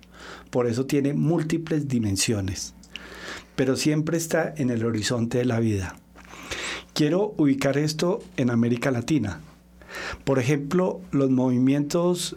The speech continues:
eh, la misma Fas Borda en sus investigaciones, llegamos desde el pensamiento latinoamericano a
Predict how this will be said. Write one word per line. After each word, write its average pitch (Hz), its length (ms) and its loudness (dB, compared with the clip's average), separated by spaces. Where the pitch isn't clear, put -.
eh, 135 300 2
la 127 160 2
misma 143 400 2
Fas 156 280 0
Borda 151 440 2
en 113 120 0
sus 113 420 0
investigaciones, 120 1080 0
llegamos 123 480 2
desde 147 200 2
el 117 80 -2
pensamiento 113 560 0
latinoamericano 123 1040 0
a 139 300 0